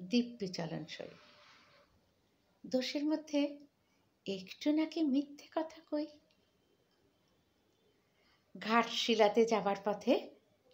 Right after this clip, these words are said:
ট্রেন ছুটছে যখন, মায়ের কাছে,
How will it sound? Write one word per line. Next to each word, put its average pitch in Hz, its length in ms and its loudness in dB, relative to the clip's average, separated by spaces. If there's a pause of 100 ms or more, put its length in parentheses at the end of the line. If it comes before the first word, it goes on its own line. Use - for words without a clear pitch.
(560)
ট্রেন 240 420 6
ছুটছে - 460 0
যখন, 180 540 0 (1160)
মায়ের 226 380 0
কাছে, 233 640 0